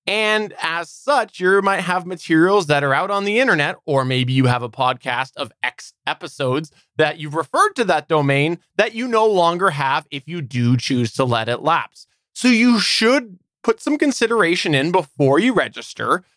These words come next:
but we think that it is a really, really, really beneficial thing for podcasters to have because it makes things simpler, especially if you're hosting your podcast on, like, a media host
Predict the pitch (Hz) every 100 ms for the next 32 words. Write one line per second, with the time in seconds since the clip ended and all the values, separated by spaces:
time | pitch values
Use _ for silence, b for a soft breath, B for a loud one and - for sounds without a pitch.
0 | _ - 160 214 175 220 226 185 185 -
1 | 208 208 156 156 185 165 143 156 170 160
2 | 135 165 165 147 135 180 311 233 165 147
3 | b b 151 180 220 - 175 - 190 151
4 | 139 147 190 147 147 143 147 151 139 139
5 | - 135 156 147 269 220 185 165 147 175
6 | 165 202 135 143 170 - - 151 156 165
7 | - 247 262 143 113 - _ _ 240 -
8 | - 196 - 247 220 247 165 156 147 202
9 | 202 - 139 143 143 147 151 156 135 139
10 | 135 123 127 143 143 123 143 160